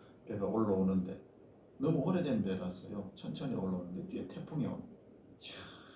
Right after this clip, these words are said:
비가 막 쏟아지고 바람이 막 불고,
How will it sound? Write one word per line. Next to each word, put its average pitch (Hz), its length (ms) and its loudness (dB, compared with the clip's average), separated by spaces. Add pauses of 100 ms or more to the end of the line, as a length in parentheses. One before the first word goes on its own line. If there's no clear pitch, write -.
(680)
비가 - 400 2
막 - 200 -8
쏟아지고 - 640 -8
바람이 - 460 -2
막 - 200 -4
불고, - 440 -10